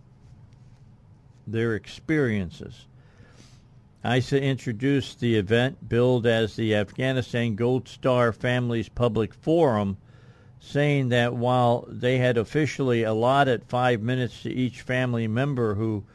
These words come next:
wanted to speak, no one was going to enforce time limits as long as the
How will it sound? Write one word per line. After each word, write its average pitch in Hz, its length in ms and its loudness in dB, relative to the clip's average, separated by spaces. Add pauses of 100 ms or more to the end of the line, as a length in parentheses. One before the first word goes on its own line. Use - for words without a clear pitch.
(200)
wanted 123 420 0
to 110 120 -8
speak, - 600 0 (680)
no 131 180 2
one 127 260 4
was 120 180 -2
going 123 340 2
to 113 180 -2
enforce 135 500 0
time 143 400 0
limits 110 440 -2
as 104 160 -4
long 123 400 2
as 110 320 -2
the 107 280 -2